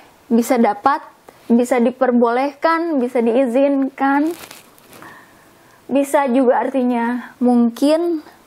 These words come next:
memungkinkan, ada kemungkinan.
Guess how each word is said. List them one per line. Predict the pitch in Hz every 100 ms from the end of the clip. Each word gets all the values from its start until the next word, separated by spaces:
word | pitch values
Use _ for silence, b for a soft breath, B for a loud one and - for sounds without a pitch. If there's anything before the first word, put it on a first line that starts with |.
| 247
memungkinkan, | 240 247 247 233 233 294 294 294 302 311 311 339 - _ _ b b b b -
ada | 226 226
kemungkinan. | 233 233 233 233 262 269 254 262 262